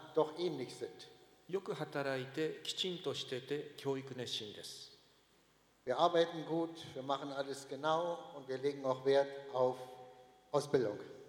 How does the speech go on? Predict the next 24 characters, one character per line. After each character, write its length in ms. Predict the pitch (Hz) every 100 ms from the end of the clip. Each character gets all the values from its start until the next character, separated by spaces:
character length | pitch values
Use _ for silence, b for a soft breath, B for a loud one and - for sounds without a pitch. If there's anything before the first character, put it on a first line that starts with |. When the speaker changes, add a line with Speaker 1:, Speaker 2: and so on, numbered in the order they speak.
| - - - - -
Speaker 2:
だ 120 | 139
け 160 | 143
ど、 240 | 139 175 214 - - -
日 120 | 127
本 260 | 165 170
人 220 | 156 151 135
は 100 | 117
静 260 | 226 247 254
か 100 | 156
な 100 | 127
人 200 | - 117
が 160 | 113
多 160 | 117 110
い 80 | 104
ん 140 | 101
で 100 | 95
す。 240 | - - - - - _ _ _ - -
Speaker 1:
Aber 480 | 151 160 156 - -
die 100 | 156
Japaner 480 | 156 160 196 196 165
sind 240 | 170 170 165
eher 200 | 180 180 165
etwas 560 | 165 - 165 156 - - - - - - -
ruhiger. 400 | 220 175 117 101